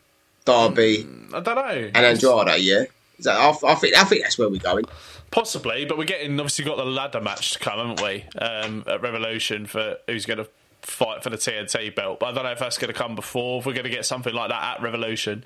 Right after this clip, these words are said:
Speaker 1: I think, yeah, I think you're gonna, 'cause you need, you still need, if there's the number one contenders ladder match, yeah, you're still gonna
Speaker 2: Yeah,
Speaker 1: need a
Speaker 2: it
Speaker 1: ti-,
Speaker 2: is, yeah.
Speaker 1: title match at Revolution, aren't you?
Speaker 2: Yeah, yeah.
Speaker 1: So,
Speaker 2: Yeah.
Speaker 1: yeah, I, I think that's where my money is, yeah?
Speaker 2: Yeah, possibly, mate. Yeah, I'd be up for that. I think that'd be okay.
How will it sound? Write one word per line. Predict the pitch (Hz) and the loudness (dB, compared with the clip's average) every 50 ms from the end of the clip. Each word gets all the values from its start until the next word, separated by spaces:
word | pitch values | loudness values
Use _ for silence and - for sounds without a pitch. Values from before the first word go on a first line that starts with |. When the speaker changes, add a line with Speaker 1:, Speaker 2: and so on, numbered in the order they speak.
| - - - | -14 -10 -2
Speaker 1:
I | - | 2
think, | 185 196 190 160 151 | 4 4 4 4 0
yeah, | 127 - | -2 -2
I | |
think | - - 185 160 | -2 -4 -6 -6
you're | 156 160 | -6 -8
gonna, | 170 170 165 160 | -10 -8 -8 -6
'cause | 156 156 147 165 | -4 -2 2 4
you | 175 170 180 | 6 6 8
need, | 196 196 185 160 | 8 6 6 4
you | 139 135 | 2 2
still | - - 190 175 165 | 2 4 6 6 6
need, | 156 147 139 | 6 6 6
if | 135 131 | 4 4
there's | - 165 160 - | 4 4 4 4
the | - 160 | 4 4
number | 156 156 147 139 135 | 6 6 6 6 6
one | 135 131 131 | 6 6 6
contenders | - - - - 151 143 113 113 104 | 4 2 4 4 4 4 4 4 6
ladder | 113 101 95 87 | 6 6 6 6
match, | 85 92 87 - - - | 4 4 2 2 2 2
yeah, | 107 98 | 2 2
you're | 120 - | 0 0
still | - 151 147 | 0 -2 -2
gonna | 139 147 139 135 | 2 4 4 4
Speaker 2:
Yeah, | 131 | 6
Speaker 1:
need | 120 | 4
a | 113 | 2
Speaker 2:
it | - | 2
Speaker 1:
ti-, | - - | 4 4
Speaker 2:
is, | 151 147 - | 4 4 2
yeah. | - 98 | 0 4
Speaker 1:
title | - 151 139 123 127 127 | 6 8 8 8 8 6
match | 131 98 - - | 6 4 4 6
at | 127 113 - - | 4 4 4 4
Revolution, | 113 110 104 107 120 123 123 117 - 104 | 2 2 4 6 4 4 4 4 4 4
aren't | 101 107 92 71 80 | 4 4 4 2 2
you? | 123 127 | 0 0
Speaker 2:
Yeah, | 131 135 131 | -2 -2 -4
yeah. | 127 123 120 123 127 - - _ | -4 -4 -4 -6 -8 -10 -14 _
Speaker 1:
So, | - - 127 127 | 0 4 6 6
Speaker 2:
Yeah. | 123 131 | 8 6
Speaker 1:
yeah, | 139 - - | 6 8 8
I, | 156 190 - - 170 170 | 8 8 8 8 8 6
I | 143 | 6
think | - - 101 98 - - | 4 0 -4 -2 2 4
that's | 120 120 - - | 4 4 4 4
where | 127 117 | 4 6
my | 117 117 113 | 6 6 6
money | 107 98 95 98 95 | 6 6 4 4 4
is, | 95 98 95 - 107 | 4 2 2 2 4
yeah? | 110 117 123 - _ _ _ _ _ _ _ _ _ _ - | 4 4 4 2 _ _ _ _ _ _ _ _ _ _ -4
Speaker 2:
Yeah, | 127 131 139 143 143 - - | -4 -2 -4 -4 -8 -6 -4
possibly, | - 175 160 - 135 135 131 | -4 -2 -2 -2 -4 -4 -2
mate. | 131 143 147 151 147 - | -2 -2 -4 -4 -4 -4
Yeah, | 170 175 180 185 190 196 | -4 -2 -2 -2 -2 -2
I'd | 196 | -2
be | 175 135 131 | -2 -2 -2
up | 131 - - | -4 -4 -4
for | - 123 | -4 -4
that. | 139 151 - - | -4 -4 -4 -4
I | 156 | -6
think | - - 131 120 | -4 -4 -4 -4
that'd | 110 107 - | -4 -2 -2
be | 120 | -2
okay. | 117 113 117 117 - 135 143 143 | -2 -4 -4 -4 -4 -4 -4 -6